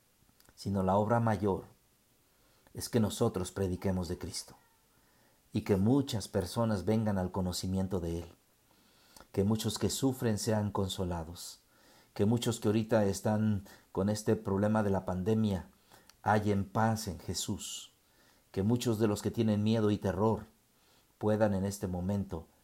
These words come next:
tener la confianza y la tranquilidad que todo está en las manos de Dios. Estas son las obras mayores. Que salgamos y le dija-, le digamos al mundo,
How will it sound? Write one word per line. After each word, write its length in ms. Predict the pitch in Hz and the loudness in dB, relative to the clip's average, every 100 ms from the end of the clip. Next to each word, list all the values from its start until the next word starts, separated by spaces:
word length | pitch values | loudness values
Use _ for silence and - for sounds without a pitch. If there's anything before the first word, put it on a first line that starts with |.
| _ - | _ -8
tener 340 | 92 101 104 | -4 -2 0
la 160 | 107 104 | -2 -2
confianza 540 | 104 98 95 87 104 | -4 -4 -6 -6 -4
y 60 | 90 | -4
la 100 | 90 | -4
tranquilidad 640 | 92 92 95 92 101 104 | -4 -6 -4 -4 -2 -4
que 140 | - 95 | -4 -6
todo 260 | 104 95 | -4 -2
está 200 | 90 - | -4 -4
en 80 | 92 | -4
las 160 | 87 87 | -4 -4
manos 240 | 90 87 | -6 -6
de 100 | 85 | -8
Dios. 420 | 90 82 - - _ _ _ - _ _ | -8 -12 -14 -16 _ _ _ -20 _ _
Estas 420 | 123 117 - 107 | 0 0 -2 -4
son 380 | - - 98 95 | -4 -2 -2 -2
las 220 | 87 - | -4 -4
obras 280 | 92 87 82 | -4 -4 -6
mayores. 640 | 92 92 87 90 - - - _ - - - | -6 -6 -6 -8 -12 -16 -18 _ -20 -20 -12
Que 100 | - | -6
salgamos 580 | - 90 104 113 107 - | -2 0 4 4 2 0
y 40 | |
le 100 | 95 | -2
dija-, 340 | 90 87 98 95 | -2 -2 -4 -2
le 160 | 104 95 | 0 0
digamos 400 | 95 95 95 95 | 0 -2 -4 -4
al 120 | 87 | -6
mundo, 360 | 90 82 85 | -6 -8 -10